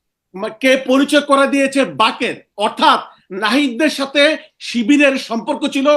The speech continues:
শিবিরের পরিচয়ে, সাধারণ পরিচয়ের সম্পর্ক ছিল না। আমি স্পষ্ট করে বলছি, নাহিদরা শিবিরকে চিনতেন এবং শিবিরকে চিনেই শিবিরের সেক্রেটারির সাথে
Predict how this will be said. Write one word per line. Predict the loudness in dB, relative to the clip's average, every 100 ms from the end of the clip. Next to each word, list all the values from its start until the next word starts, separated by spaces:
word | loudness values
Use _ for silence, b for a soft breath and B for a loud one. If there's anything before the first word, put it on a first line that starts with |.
| 0 B -6
শিবিরের | 4 4 6 6 4 2
পরিচয়ে, | 0 -2 0 -2 -4 b b
সাধারণ | -8 -4 2 4 4 2
পরিচয়ের | 2 -2 0 0 0
সম্পর্ক | -4 -6 -8 -4 -6
ছিল | -4 -2 -2
না। | 0 0 0 -4 b b b
আমি | 0 2 0
স্পষ্ট | -2 -2 0 -4
করে | 2 2
বলছি, | 2 -2 -2 -4 b b
নাহিদরা | -2 -2 0 -2 0 -2
শিবিরকে | -2 -8 -6 -6 -6 -6
চিনতেন | 0 -2 0 0 0 -4 B B
এবং | -6 -4
শিবিরকে | 0 2 4 4 2 0 0 -4
চিনেই | 0 4 4 2 -4 _ -14
শিবিরের | -2 0 2 0
সেক্রেটারির | 0 -4 -4 -2 -2
সাথে | -4 -6 -8